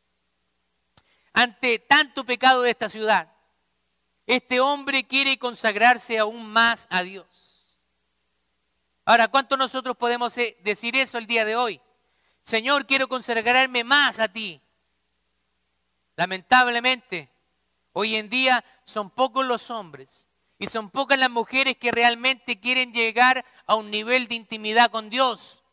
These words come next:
y a una intimidad cercana con Jesús, tener una relación muy estrecha con Jesús. Y alguien podría decir, "Sí, pero ¿qué es el apóstol Pablo?". Déjeme decirle que el Dios de Pablo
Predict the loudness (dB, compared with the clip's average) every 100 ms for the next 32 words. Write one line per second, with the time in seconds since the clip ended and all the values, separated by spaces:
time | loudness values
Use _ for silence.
0 | _ _ _ _ _ _ _ _ _ 2
1 | 2 4 2 2 -4 -6 2 4 4 0
2 | -14 _ _ _ -10 -2 -2 -2 2 4
3 | 4 2 -2 -4 -4 -8 -6 -12 -12 -6
4 | -2 -2 0 0 0 0 -2 -2 -4 -4
5 | -8 _ _ -8 -2 0 0 -2 -2 -2
6 | -2 -4 -6 -8 -12 -12 -16 -18 _ _
7 | _ _ _ _ _ _ _ _ _ _
8 | _ _ _ _ _ -4 -2 -4 -2 0
9 | 2 2 0 -6 -6 -6 -6 -4 -4 -4
10 | -2 -4 -2 0 0 -2 -8 2 8 8
11 | 6 -2 -12 _ _ _ _ _ _ _
12 | _ _ _ _ _ _ _ _ _ -6
13 | -4 -2 0 0 -2 -4 -2 -2 -4 -4
14 | 0 6 6 6